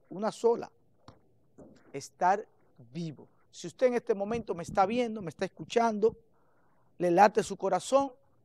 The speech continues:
usted es un candidato para la muerte,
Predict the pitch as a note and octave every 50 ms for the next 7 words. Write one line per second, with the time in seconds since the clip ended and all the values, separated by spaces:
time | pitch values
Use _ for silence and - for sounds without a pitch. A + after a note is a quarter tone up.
0 | _ _ _ _ - - E3 - - _ _ - A#3 A#3 - - - - G#3 A3+
1 | - - - - G#3 G#3 - A3 G3+ F#3+ E3+ F#3 F3+ G#3+ A3+ B3 A3 - - A3+
2 | G3+ - D#3+ C#3+ C#3 C3 B2+ B2+ C3 B2+ B2 A2+ A2 - _ - - - -